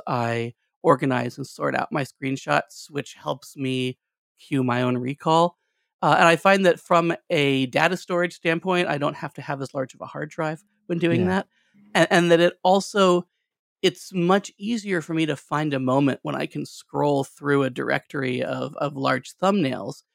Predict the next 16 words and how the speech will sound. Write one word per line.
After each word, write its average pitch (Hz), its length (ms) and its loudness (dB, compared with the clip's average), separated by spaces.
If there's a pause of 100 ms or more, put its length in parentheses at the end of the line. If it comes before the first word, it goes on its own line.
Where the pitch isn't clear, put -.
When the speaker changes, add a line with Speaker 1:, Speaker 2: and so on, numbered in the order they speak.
(160)
Speaker 1:
than 151 120 0
it 143 100 2
is 143 360 0
to 131 480 0
try 127 340 2
to 123 80 -4
scrub 127 460 -2
through 135 240 -8
a 135 40 -10
video. 135 480 -6 (400)
Um, 131 360 -2
that, - 200 0
that 160 160 0
video 165 400 0
can 147 280 -6
be, 131 420 -2